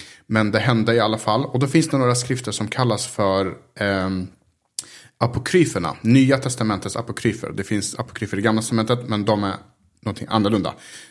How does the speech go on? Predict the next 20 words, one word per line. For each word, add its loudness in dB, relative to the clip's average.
Nya 6
testamentets -2
apokryfer -4
är 2
rena, 2
eh, -4
vad -6
ska -6
man -4
säga, 0
eh, -6
påhittade 2
berättelser 0
av 4
människor, 2
eh, -2
som -2
levde 0
långt 2
senare. 2